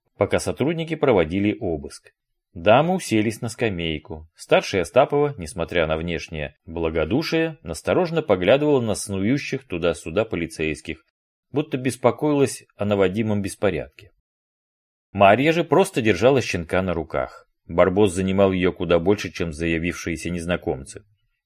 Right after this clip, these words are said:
Черкасов обратил внимание, что дом актрис выглядел самым приличным на улице.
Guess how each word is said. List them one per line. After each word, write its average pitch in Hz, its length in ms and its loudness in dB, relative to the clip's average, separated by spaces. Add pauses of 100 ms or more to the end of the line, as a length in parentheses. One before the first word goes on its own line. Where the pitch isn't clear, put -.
(380)
Черкасов 101 560 2
обратил 95 340 2
внимание, 95 600 0
что - 220 -4
дом 101 300 4
актрис 131 600 -4
выглядел 147 500 0
самым 156 480 2
приличным 107 500 0
на 127 120 2
улице. 95 500 -2